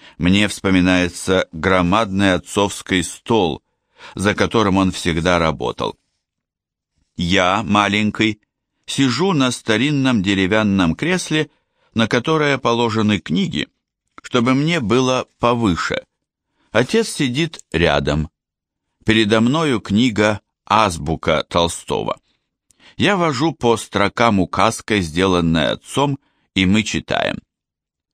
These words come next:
Но чтение мне дается не так легко. Я забегаю вперед. Тороплюсь. Надо меня приучить к внимательности и вдумчивости. И вот, чтобы ослабить мою прыть,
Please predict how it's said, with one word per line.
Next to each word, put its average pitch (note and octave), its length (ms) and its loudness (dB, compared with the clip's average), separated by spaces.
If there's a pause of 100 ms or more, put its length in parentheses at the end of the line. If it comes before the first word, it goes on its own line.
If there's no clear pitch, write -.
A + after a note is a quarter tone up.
(160)
Но A#2 180 2
чтение F3+ 540 -2
мне D3 200 0
дается C#3 520 -2
не D3+ 160 -2
так D#2 320 -2
легко. - 560 -4 (520)
Я G2 240 2
забегаю G2 600 2
вперед. F2 680 -2 (640)
Тороплюсь. G#2 680 -2 (840)
Надо D3+ 340 0
меня C3 280 2
приучить G2 680 -2
к - 100 -8
внимательности A#2 960 0
и A2 260 0
вдумчивости. G2+ 1000 -4 (800)
И G2+ 120 4
вот, A2 260 4
чтобы F2+ 640 0
ослабить E2 720 -2
мою A#2 280 0
прыть, C#3 400 -4